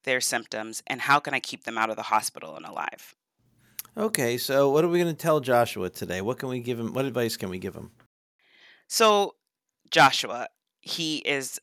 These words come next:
Speaker 1: a relatively healthy male who doesn't have a lot of significant comorbidities. He does have risk factors, especially being obese. I would tell him, "You know, Joshua,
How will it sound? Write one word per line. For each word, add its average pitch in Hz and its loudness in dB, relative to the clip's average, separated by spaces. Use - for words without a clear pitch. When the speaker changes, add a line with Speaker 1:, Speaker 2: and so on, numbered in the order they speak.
Speaker 1:
a 139 -2
relatively 165 2
healthy 131 -2
male 127 0
who 117 -10
doesn't 139 -2
have 123 6
a 120 -4
lot 113 0
of 113 -6
significant 113 -6
comorbidities. - -10
He 170 -12
does 202 0
have 254 0
risk 147 -2
factors, 120 -2
especially - -2
being 139 -8
obese. - -10
I 165 8
would 208 0
tell 143 4
him, 113 -6
"You 143 -6
know, 143 2
Joshua, 139 4